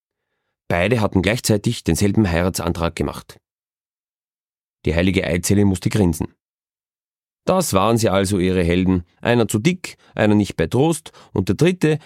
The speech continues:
kam gerade aus dem Wagen gekrochen. „Möchtst mehr Frau werden?“ Von Survival of the Fittest, konnte hier wirklich keine Rede sein. Das müde Spermium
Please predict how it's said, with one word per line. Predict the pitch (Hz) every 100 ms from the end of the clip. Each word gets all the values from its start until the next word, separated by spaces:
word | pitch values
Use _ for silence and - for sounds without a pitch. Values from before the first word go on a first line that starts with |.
| _
kam | 98 95
gerade | 92 85 95 113 117 -
aus | - 92
dem | 101
Wagen | 78 80 87
gekrochen. | 85 - 85 82 82 78 - _ _ _ _ _ _ _ _ _ _ _ _ _ _ _ _ _ _
„Möchtst | 95 117 -
mehr | 123 139
Frau | 131 98 98 104
werden?“ | 113 117 131 151 131 - _ _ _ _ _ _ _ _ _ _ _ _ _ _
Von | - - 98 -
Survival | - - 90 87 98 101 85 90 95 - _
of | - - -
the | 85
Fittest, | - 123 - 73 - - - _ _ _ _ _
konnte | 98 92 -
hier | 95 90 85
wirklich | 87 85 92 - -
keine | 80 73 80 - -
Rede | 73 67
sein. | - - - _ _ _ - - _
Das | 85 -
müde | 104 113 110 110
Spermium | - 87 76 82 90 92